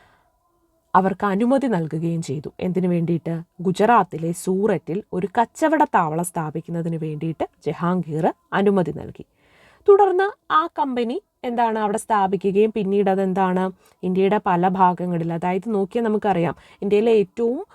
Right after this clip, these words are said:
ആ, പ്രധാനപ്പെട്ട കേന്ദ്രങ്ങളായിട്ടുള്ള ചെന്നൈ, മുംബൈ, കൊൽക്കത്ത എന്നീ പ്രദേശങ്ങളിൽ ആധിപത്യം നേടിക്കൊണ്ട് കമ്പനി എന്താണ് അവിടങ്ങളിലെ ഭരണങ്ങളിലേക്ക് പതിയെ ഇടപെടാനായിട്ട് തുടങ്ങി. നമ്മളിവിടെ നോക്കുന്നത്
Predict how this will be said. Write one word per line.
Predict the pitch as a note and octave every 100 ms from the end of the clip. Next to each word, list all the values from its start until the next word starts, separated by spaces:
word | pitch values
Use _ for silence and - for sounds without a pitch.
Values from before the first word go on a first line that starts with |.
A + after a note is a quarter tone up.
| _ -
ആ, | F#3 F3+
പ്രധാനപ്പെട്ട | F3 E3+ F#3+ A#3 C#4+ D4 C4+
കേന്ദ്രങ്ങളായിട്ടുള്ള | A#3 G3 F3 F3 F3 F3 E3 E3+ F3
ചെന്നൈ, | - F3 F3 F3 F3+
മുംബൈ, | F3+ F3 F3 E3+ E3+
കൊൽക്കത്ത | - E3+ - F#3 F#3+ F#3+
എന്നീ | F3 E3+
പ്രദേശങ്ങളിൽ | E3+ D3+ D3+ E3+ - F3+ E3 D#3+ E3+ - - -
ആധിപത്യം | F3 F3+ F#3 F#3+ F#3+ G3+ F#3+
നേടിക്കൊണ്ട് | E3+ D#3+ F3 E3 F3
കമ്പനി | - D#3+ D#3 G3
എന്താണ് | E3+ D#3+ D#3+ D#3 D#3 D#3 _ _ -
അവിടങ്ങളിലെ | D3 D#3+ F3+ F3 E3+ F3 E3
ഭരണങ്ങളിലേക്ക് | E3+ D#3+ E3+ G#3+ A3 F3 D#3 D3+ D3+ -
പതിയെ | D3 D3+ D#3 A#3 _ _ -
ഇടപെടാനായിട്ട് | G#3 A#3 G#3+ D#3 D3+ D3+ C#3+ -
തുടങ്ങി. | - - - - _ - -
നമ്മളിവിടെ | F4 G#4 G4 F4
നോക്കുന്നത് | C4+ B3 D4+ A#3 E3+